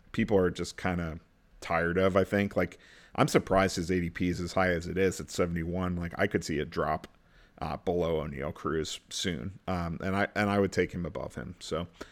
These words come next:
with Cruz, it's, yeah, I mean, that, you mentioned the strikeout rate. <laughs> Like, that just frightens me. Thirty-four point nine percent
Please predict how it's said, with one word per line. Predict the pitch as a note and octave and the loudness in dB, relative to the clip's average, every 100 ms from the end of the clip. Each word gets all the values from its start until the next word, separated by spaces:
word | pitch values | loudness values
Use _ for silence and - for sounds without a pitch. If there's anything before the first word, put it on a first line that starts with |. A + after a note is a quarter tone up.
| - - - | -20 -20 0
with | A2 A#2 | 4 4
Cruz, | - E3+ F3 | 8 10 10
it's, | C3 G2 - | 8 2 6
yeah, | A2 F2 - | 8 8 4
I | |
mean, | G#2+ A2+ | 4 8
that, | C3+ - | 6 6
you | A#2+ | 4
mentioned | C3+ C#3+ A2 | 6 4 2
the | F2+ | 0
strikeout | - F2 E2 D2 | 0 0 0 -2
rate. | C#2 D2 - | -2 -2 0
<laughs> | |
Like, | - F#2 | 0 6
that | B2 C3+ | 6 6
just | - - - | 4 0 -8
frightens | - - E2+ - E2 E2+ | -6 0 0 0 -6 -4
me. | E2 D#2 | -6 -4
Thirty-four | - A2 G#2+ B2 G3 D3 | 2 4 8 10 10 8
point | - F#2+ F2+ | 8 2 0
nine | F2+ F#2 | 0 -2
percent | F2+ F2+ F#2+ F2 | -4 -4 -4 -4